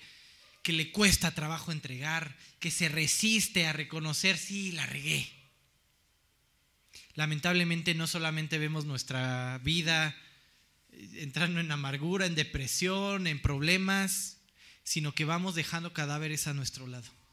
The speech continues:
a nuestro paso. Piénsalo. ¿Y por qué les puse este versículo? Porque a veces construimos cosas que Dios ya había derribado en nuestras vidas.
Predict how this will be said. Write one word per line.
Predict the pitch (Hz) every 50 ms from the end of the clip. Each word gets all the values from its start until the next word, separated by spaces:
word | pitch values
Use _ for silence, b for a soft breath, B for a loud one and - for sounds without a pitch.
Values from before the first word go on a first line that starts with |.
| _ _ _ _ - _ _ _ - - -
a | 147 147
nuestro | 147 143 135 - - 147
paso. | 143 - - 147 147 - - - 147 - - - _ _ _ _ _ _ _ _ _ _ _ _ _ _ _ _ _ _ _ _ _ _ _ _ _ _ _ _ _ _ _ _ _ -
Piénsalo. | 156 180 180 - - 185 175 165 143 - - - - _ _ _ _ _ _ _ _ _ _ _ _ _ - B B B B B
¿Y | B 196 190
por | - 202 190
qué | 196 214
les | 240 247 226
puse | - - 226 196 226
este | 202 - 226
versículo? | 208 202 175 - 202 175 - 214 214 190
Porque | - 214 190 - - 202 190 151 B B B B B B
a | 165 185
veces | 190 220 240 - 294 -
construimos | - 233 220 190 175 - - - 214 208 208 214 226 240 240 233 240 294 453 440 - - - - - - - - _ - B B B B B
cosas | - 254 285 247 302 311 -
que | - - 254
Dios | 220 190 220 226 247 269 302 415 453 - - - - - - -
ya | - 156 240 269
había | 277 269 285 285
derribado | 269 294 277 262 262 240 226 247 247 262
en | 254
nuestras | 247 240 - - - 214 208 175
vidas. | 196 226 226 220 202 - - - - -